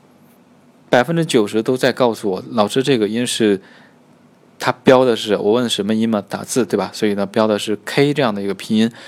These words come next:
那 K 的拼音不就是 k 吗？是吧？那我读的是 k，k 这样的音吗？其实不是啊。那我读的是 k，k，汉语拼音是 k，k。那这样的话，有很大的区别，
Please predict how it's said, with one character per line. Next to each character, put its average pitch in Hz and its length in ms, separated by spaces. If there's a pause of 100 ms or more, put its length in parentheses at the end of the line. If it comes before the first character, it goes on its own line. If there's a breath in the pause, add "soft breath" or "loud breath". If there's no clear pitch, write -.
(140 loud breath)
那 143 80
K 165 200
的 156 100
拼 143 120
音 143 80
不 135 60
就 143 120
是 139 80
k 143 420
吗？ 123 180
是 110 120
吧？ 95 120 (420 loud breath)
那 147 100
我 113 100
读 113 120
的 131 100
是 131 140
k，k 139 1080
这 147 80
样 139 100
的 110 100
音 104 140
吗？ 104 220 (300 loud breath)
其 - 180
实 110 80
不 107 180
是 156 220
啊。 117 200 (640)
那 143 120
我 117 120
读 113 120
的 127 140
是 113 220 (460 loud breath)
k，k， 113 1600 (400 soft breath)
汉 151 240
语 117 60
拼 127 180
音 127 80
是 123 100
k，k。 127 1080 (340 loud breath)
那 156 80
这 180 120
样 170 160
的 135 100
话， 123 260 (320)
有 135 120
很 120 200
大 151 160
的 117 80
区 135 260
别， 110 240